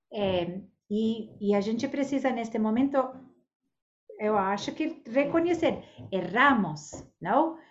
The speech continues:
A gente errou em enfatizar que só ter o hospital resolveria o problema da covid, é, não? E,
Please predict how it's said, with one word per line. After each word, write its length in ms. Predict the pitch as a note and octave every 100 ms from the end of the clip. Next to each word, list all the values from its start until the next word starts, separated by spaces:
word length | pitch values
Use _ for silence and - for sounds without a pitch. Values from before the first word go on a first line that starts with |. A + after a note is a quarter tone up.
| _
A 80 | F#3
gente 280 | G3+ G#3 A3+
errou 560 | F#3 A3+ C#4+ E4+ F4 - - _
em 180 | G#3+ G#3+
enfatizar 580 | G3+ A#3 A3+ G#3+ B3 A#3
que 80 |
só 320 | G#3 - C4 C#4+
ter 240 | C#4 B3+
o 80 | A#3+
hospital 640 | A3 - A3+ A3 G#3+ A#3+
resolveria 720 | A#3+ A3+ A#3 A3 A#3 A#3 C4
o 60 | C4+
problema 480 | C4 A3 G#3+ A3 A#3+
da 140 | A#3+
covid, 760 | A#3+ C4 G#3+ A3 G#3+ A#3 C4+ C#4 - _ _ _ _ _ _ _
é, 520 | G#3 F#3 F3+ F3 F3+ - -
não? 340 | G3 C#4 - - _ _
E, 260 | G#3+ G#3 G#3+